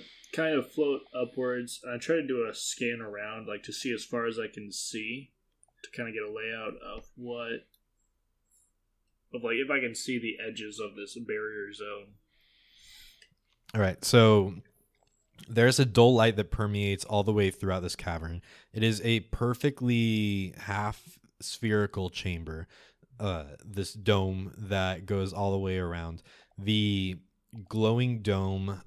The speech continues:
Speaker 2: of gold that is on the top of the citadel rests in the very center of this place. It's about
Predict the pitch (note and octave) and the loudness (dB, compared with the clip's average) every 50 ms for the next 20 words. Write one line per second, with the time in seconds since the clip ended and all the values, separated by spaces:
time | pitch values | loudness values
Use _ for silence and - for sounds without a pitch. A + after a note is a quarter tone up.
0 | - - - - - G#2 G2+ F#2 F2 F2 F2 F2 F2 F2+ F#2 F#2 - - G2+ G2 | -4 -4 -4 -8 -2 0 0 0 -2 -4 -10 -14 -14 -16 -18 -10 -2 0 2 2
1 | G2 G2 G2 G2 G#2 - - - G#2 A2 F#2+ F#2+ E2+ F#2 F#2 G2 F#2 F2+ E2+ - | 2 0 -2 -4 -8 -14 -14 -10 -6 -4 -4 -4 -4 -4 -6 -6 -6 -6 -4 -2
2 | G2 F#2+ - F#2 F#2+ F#2 - - F#2+ F#2 F2+ E2+ F#2+ F2 F2 F2 F2 - - - | -4 -4 -4 -6 -8 -6 -4 -4 -4 -4 -4 -4 -4 -4 -2 -4 -6 -10 -16 -20
3 | - _ _ - G#2 G2+ - - - - G2+ F#2+ F2+ F2 G#2 G#2 G#2 G#2 F#2+ - | -20 _ _ -4 -2 -2 -2 -4 -8 -4 -4 -4 -2 0 2 2 2 2 0 -2
4 | - G#2 F#2 F2+ - - F#2 F2 F2+ F2+ E2+ E2 F2 - - - - F2 D#2+ D#2+ | -4 -4 -6 -6 -4 -6 -6 -6 -6 -10 -10 -10 -12 -12 -12 -14 -12 -10 -10 -10
5 | - G#2 F#2 - G#2+ F#2+ G#2+ G#2 G2+ F#2+ - | -12 -12 -10 -10 -2 2 4 4 4 2 -2